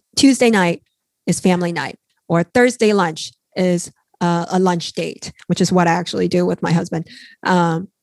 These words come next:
to, so that if you feel like you need to work on family and connections. So I think that's how I would start.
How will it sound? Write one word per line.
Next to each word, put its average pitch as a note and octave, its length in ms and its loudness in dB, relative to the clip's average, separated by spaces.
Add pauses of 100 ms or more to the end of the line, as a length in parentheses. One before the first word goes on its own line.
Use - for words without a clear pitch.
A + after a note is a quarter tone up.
(160)
to, G3+ 240 2
so G#3 220 2
that F3+ 440 0
if G3+ 200 -4
you F#3+ 40 -2
feel F#3+ 220 -2
like F3+ 380 -2
you F#3 80 -2
need F3+ 140 -2
to F3+ 80 -4
work F3 180 -2
on F3 100 -4
family A3 420 -4
and E3+ 160 -4
connections. - 760 -4 (560)
So F3 340 0 (320)
I - 80 0
think G#3 160 0
that's G3+ 240 -2 (200)
how F#3+ 260 2
I F3+ 140 0
would F3 180 -6
start. G3 500 -2